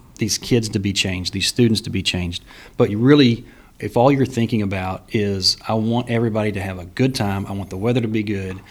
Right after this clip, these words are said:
I want, um, you know, nobody to get hurt, I want us to be safe," if that's what you're thinking and what you're wanting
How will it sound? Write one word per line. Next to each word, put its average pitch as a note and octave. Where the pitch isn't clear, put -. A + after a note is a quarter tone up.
I G#2+
want, G2+
um, F2+
you G2+
know, F2+
nobody B2
to G#2
get F#2+
hurt, F#2+
I G2
want A2
us -
to A2+
be A2
safe," F#2
if G2+
that's C#3+
what A#2
you're G2
thinking G2+
and F#2+
what G2+
you're G2
wanting G2